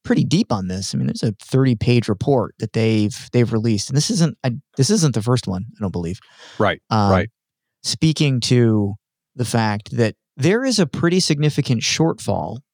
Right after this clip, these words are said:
Speaker 2: Mm-hmm.
Speaker 1: that a number of Americans face if they're not in, like, the highest of income strata.
Speaker 2: And what, what was interesting about this report to me, 'cause I, I did a little digging on the data sources and that sort of thing,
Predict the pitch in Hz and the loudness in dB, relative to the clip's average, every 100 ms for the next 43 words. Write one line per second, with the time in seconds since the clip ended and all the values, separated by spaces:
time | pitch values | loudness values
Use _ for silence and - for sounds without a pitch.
0 | _ _ _ _ - 117 104 117 113 - | _ _ _ _ -2 2 2 0 -4 -4
1 | 131 123 135 160 170 147 139 - 127 113 | -2 0 2 2 0 2 0 0 -2 0
2 | 113 113 113 110 104 - 127 117 101 104 | 0 0 0 -2 -4 -2 0 0 -2 -6
3 | - - 113 120 113 123 123 117 107 - | -8 -8 -4 -2 0 0 0 0 -4 -4
4 | 120 113 107 101 98 110 98 92 - 101 | -2 0 -2 -6 -8 -6 -6 -8 -10 -8
5 | 92 - 117 107 95 92 - 110 87 - | -8 -6 -4 -4 -6 -12 -10 -10 -10 -8
6 | 107 113 98 98 - 71 67 - _ _ | -8 -8 -8 -10 -10 -12 -14 -20 _ _
7 | - 127 123 117 147 151 156 120 185 208 | -2 0 2 2 2 4 2 6 6 6
8 | 170 - 104 90 90 95 107 - 90 104 | 2 2 2 2 -2 0 -2 -2 0 0
9 | 87 - 90 101 101 90 92 87 82 _ | 0 -2 2 4 4 2 0 0 0 _
10 | - 101 117 90 101 87 90 85 80 80 | -6 0 2 2 2 2 2 2 -2 -2
11 | 78 76 _ _ 87 85 80 92 76 90 | -4 -6 _ _ -2 -2 0 -4 -2 -6
12 | 78 78 82 - - 85 78 92 | -6 -6 -8 -8 -10 -10 -8 -8